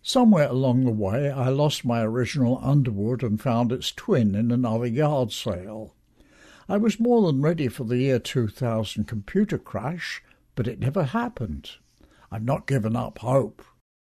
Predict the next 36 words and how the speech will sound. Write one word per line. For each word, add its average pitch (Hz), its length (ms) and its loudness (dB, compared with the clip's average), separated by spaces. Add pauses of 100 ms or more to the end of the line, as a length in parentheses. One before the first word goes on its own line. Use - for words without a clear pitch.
(280)
I'm 113 160 0
ready 120 260 0
for 107 180 -4
power 180 360 0
cuts, - 560 -6
ready 107 220 -8
for - 140 -8
Armageddon. 156 1000 0 (300)
Whatever 214 340 2
happens, 147 680 -4
I'm 143 120 0
sure 185 460 0
that 151 100 -10
the 175 60 -4
old 175 280 0
Underwood 165 600 0
will 170 220 -4
survive, 147 1000 -4 (360)
and 135 120 -2
I 151 120 -4
like 185 380 -2
to 196 120 -4
think 165 460 -4
that 135 160 -2
it 196 80 -8
will 180 160 -2
be 175 160 -4
the 175 340 -6
only 220 420 6
machine 185 460 0
on 170 160 -2
the 170 80 -2
planet - 640 -6 (260)
in 143 140 0
a 147 80 2
condition 160 720 -2